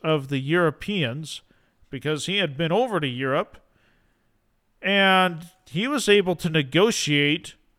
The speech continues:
and basically be the go-between guy between the tribes and the pilgrims. This was not all peaceful, folks.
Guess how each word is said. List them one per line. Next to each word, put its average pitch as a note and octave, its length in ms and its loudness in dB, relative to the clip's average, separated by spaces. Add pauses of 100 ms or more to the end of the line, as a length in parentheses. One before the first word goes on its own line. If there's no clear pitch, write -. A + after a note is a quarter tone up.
(1600)
and E3+ 420 2
basically F#3 720 2
be G3+ 260 -2
the D#3+ 380 0
go-between G3+ 760 2
guy E3 300 2
between D#3+ 440 -4
the D3+ 80 -4
tribes F#3 500 2
and D#3 100 -8
the D3 60 -2
pilgrims. F3 640 -2
This D4 240 -4
was D#4 160 -2
not A#3+ 220 6
all A3+ 140 8
peaceful, F#3+ 600 -6
folks. - 580 -8